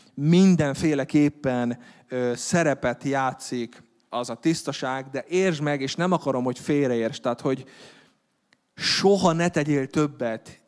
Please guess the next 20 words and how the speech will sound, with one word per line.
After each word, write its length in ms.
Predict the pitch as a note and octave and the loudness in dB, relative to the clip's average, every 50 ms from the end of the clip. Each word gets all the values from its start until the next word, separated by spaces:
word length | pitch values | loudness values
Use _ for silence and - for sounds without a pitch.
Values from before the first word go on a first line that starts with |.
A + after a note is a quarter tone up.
| _ - | _ -12
mint 240 | C#3 C#3 C3+ C3+ | -8 -8 -6 -4
amennyi 280 | C#3+ C3+ C3+ C3+ C3+ C3+ | -4 -4 -4 -4 -4 -6
a 60 | B2+ | -6
szívedbe 540 | B2 - - - E3+ C#3+ C3 A#2 A#2 - A#2 | -6 -6 -2 -2 0 0 -2 -4 -6 -8 -8
benne 320 | A2 A#2 A2+ A2 G#2 G2 | -6 -6 -4 -4 -4 -6
van. 280 | F2+ G2+ F#2+ F2+ E2 D#2+ - _ _ _ _ _ _ _ _ _ _ _ _ | -8 -10 -14 -14 -14 -16 -20 _ _ _ _ _ _ _ _ _ _ _ _
Mint 200 | - B2 B2+ - | -6 -6 -4 -4
amennyi 240 | D#3 C#3 C#3 D3 C#3 | -2 -2 -2 -2 -2
a 40 | |
szíveden 580 | B2 - - - G3 F3+ D3+ C3 - A#2 A2+ A#2 | -4 -4 0 0 0 2 2 0 -2 -2 -4 -4
van. 340 | A2+ A#2+ A2+ G2 F#2 F2+ - | -2 -4 -4 -4 -6 -10 -8
Érted? 300 | - C3+ C3 - D3 C3+ | -6 -6 -4 -4 -4 -6
Hogyha 180 | C3+ C3 - C3+ | -6 -6 -8 -8
te, 260 | - C#3+ C#3 C3+ C3+ - - - - - - - - | -6 -6 -6 -6 -6 -10 -18 -20 -20 -20 -20 -14 -6
ha, 280 | - C3+ C3+ C3+ C3+ - - | -2 0 0 0 -2 -6 -8
ha 120 | - D3 C#3+ | -4 -4 -2
neked 420 | D3 D3 C#3+ C#3+ D3 C#3+ C#3+ C#3 | -2 -4 -4 -2 -2 -2 -2 0
egy 140 | C#3+ C#3+ C#3 | -2 -6 -4
példa 400 | - - F#3+ G3 G3 F3 D3 C3+ | -2 -2 0 0 0 0 0 0
valaki, 520 | C#3+ D3+ C#3 B2 A2+ - - G#2+ F#2 - | 0 0 0 0 -2 -4 -10 -16 -16 -16